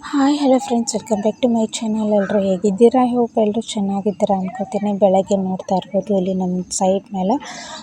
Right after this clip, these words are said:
ಆ, ಸ್ಲ್ಯಾಬ್ ಹಾಕಾಕತ್ತಿದ್ರು, ಹಾಗಾಗಿ ಫ್ರೆಂಡ್ಸ್ ಇಲ್ಲಿ ನೋಡ್ತಾ ಇರೋದು, ಆ, ಸ್ಲ್ಯಾಬ್ ಕಂಪ್ಲೀಟ್ ಆಯ್ತು. ನೀರು ಕೂಡ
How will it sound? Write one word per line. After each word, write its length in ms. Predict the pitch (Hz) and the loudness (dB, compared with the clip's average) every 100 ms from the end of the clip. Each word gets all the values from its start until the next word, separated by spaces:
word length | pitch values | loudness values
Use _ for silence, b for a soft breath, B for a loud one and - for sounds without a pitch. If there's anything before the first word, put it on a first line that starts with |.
| - | -6
ಆ, 80 | 214 | -4
ಸ್ಲ್ಯಾಬ್ 480 | 208 - 208 214 - | -2 2 4 4 0
ಹಾಕಾಕತ್ತಿದ್ರು, 800 | 226 208 - 196 - 190 - 240 | -4 -2 -2 -4 -2 -4 -2 -4
ಹಾಗಾಗಿ 760 | 220 202 190 190 185 233 302 - b b - - - - - - - - _ _ _ - - - - - - | -2 -2 -2 -2 0 2 0 -2 b b -20 -20 -20 -20 -20 -20 -20 -20 _ _ _ -20 -20 -20 -20 -20 -6
ಫ್ರೆಂಡ್ಸ್ 420 | 247 220 214 214 | 4 6 4 2
ಇಲ್ಲಿ 160 | 220 208 | -2 0
ನೋಡ್ತಾ 340 | 202 202 202 | 2 0 0
ಇರೋದು, 400 | 214 196 185 240 | -4 -4 -6 -6
ಆ, 460 | 262 277 226 202 196 | -6 -8 -10 -8 -8
ಸ್ಲ್ಯಾಬ್ 640 | - - 214 196 202 - | -8 -4 -2 -2 -4 -6
ಕಂಪ್ಲೀಟ್ 500 | - 196 185 202 202 | -4 -4 -4 -6 -4
ಆಯ್ತು. 280 | 196 180 226 | -6 -6 -4
ನೀರು 480 | 214 190 196 202 - | -2 2 2 0 -4
ಕೂಡ 140 | 208 | -6